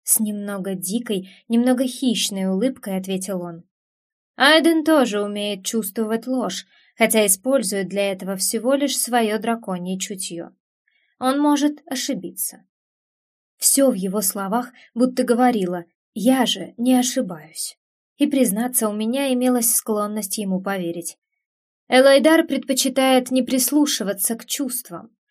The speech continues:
быть уверенным в происходящем, поэтому он полностью полагается на магию», продолжал Серглинарион, не отрывая от меня чуть насмешливого взгляда.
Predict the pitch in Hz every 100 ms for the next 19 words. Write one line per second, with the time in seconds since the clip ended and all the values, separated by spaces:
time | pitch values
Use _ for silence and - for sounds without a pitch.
0 | _ _ 214 240 233 196 220 233 226 226
1 | 220 - 226 226 226 - 233 220 262 -
2 | - 180 - _ _ _ - - 311 330
3 | 320 277 262 247 233 262 262 254 262 254
4 | 220 220 208 202 196 226 214 214 233 254
5 | - 170 - - _ _ _ _ _ _
6 | 233 185 196 190 220 233 240 - 220 208
7 | 214 208 247 202 190 185 - - 254 254
8 | 254 233 233 262 233 233 202 208 254 247
9 | 240 220 208 208 190 190 214 196 196 196
10 | 180 - 180 170 175 170